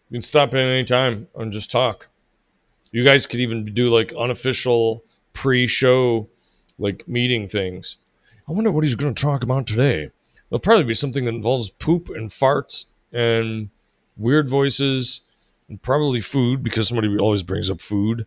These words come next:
and he might yell sometimes. Peach likes being here. Well, Peach, we like having you here.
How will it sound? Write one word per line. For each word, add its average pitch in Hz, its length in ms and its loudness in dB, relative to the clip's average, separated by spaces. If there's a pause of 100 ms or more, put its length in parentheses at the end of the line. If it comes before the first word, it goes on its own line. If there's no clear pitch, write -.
(640)
and 101 180 -4
he 104 60 -4
might 120 260 0
yell 107 420 0 (120)
sometimes. 85 680 -6 (4000)
Peach 254 400 0 (340)
likes 165 320 0
being 76 280 -10
here. 82 160 -10
Well, - 140 -10
Peach, 226 320 -6 (100)
we 202 120 -8
like 202 200 -8
having 110 420 -2
you 71 160 -10
here. 71 260 -12